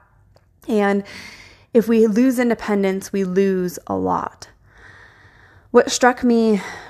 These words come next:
with the Things Fall Apart chapter was the discussion around geriatrics and the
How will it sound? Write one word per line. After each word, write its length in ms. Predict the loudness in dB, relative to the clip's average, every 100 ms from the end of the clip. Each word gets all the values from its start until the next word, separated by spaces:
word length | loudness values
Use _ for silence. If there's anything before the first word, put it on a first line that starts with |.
| 2
with 420 | 4 4 2 -10 -16 -6
the 80 | -2
Things 280 | 0 -2
Fall 200 | -2 -4
Apart 400 | -4 2 2 2
chapter 640 | -2 -2 -2 -2 0 0 -4
was 360 | 0 2 2 0
the 100 | -4
discussion 480 | -4 -6 -6 -4 -4
around 520 | -4 -4 -4 -6 -2
geriatrics 920 | 0 2 2 0 -2 -6 -6 -10 -18 -10
and 540 | -4 -2 0 -2 -4 -10 -18 -20 -20 _ -2
the 760 | 0 2 0 -2 -2 -4 -6